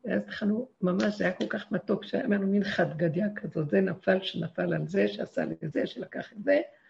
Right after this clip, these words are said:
ובסוף אנחנו יכולים לתפוס מי האשם שם ולהטיל עליו את האשמה. אז ראינו איך שהמוח מתעתע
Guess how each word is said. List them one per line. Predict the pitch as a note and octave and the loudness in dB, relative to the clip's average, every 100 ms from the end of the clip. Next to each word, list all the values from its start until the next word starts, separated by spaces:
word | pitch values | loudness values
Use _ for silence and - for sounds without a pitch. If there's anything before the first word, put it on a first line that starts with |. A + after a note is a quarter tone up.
| - - _ _ _ _ - | -20 -20 _ _ _ _ -4
ובסוף | F3 D#3+ D#3+ - - | -2 0 0 0 0
אנחנו | E3 D#3+ - E3 | -2 -2 -2 -4
יכולים | - D#3+ F3+ | -2 0 2
לתפוס | F3 F3 F#3 F3 - - | 0 0 -4 -4 -8 0
מי | F3 F3+ D#3 | 4 6 4
האשם | D3+ - C4 | 2 2 2
שם | B3+ D4 A#3+ | 0 0 2
ולהטיל | E3+ E3 - F3 | 2 0 0 2
עליו | D#3 D#3 D#3 | 2 0 -2
את | D#3+ - | -6 -6
האשמה. | G#3 - - - _ _ - _ _ - _ _ _ _ _ _ _ | -8 -10 -14 -16 _ _ -20 _ _ -20 _ _ _ _ _ _ _
אז | F#3+ D#3+ - - _ - - - | 0 0 -6 -12 _ -20 -20 0
ראינו | G3 C#4 D4+ D#4+ - | 2 6 8 6 4
איך | A3+ - | -2 0
שהמוח | G#3+ G#3 C4+ - | 2 4 2 2
מתעתע | G3 F#3+ G3+ F3 E3+ A3 G#3+ | 0 2 0 0 0 0 0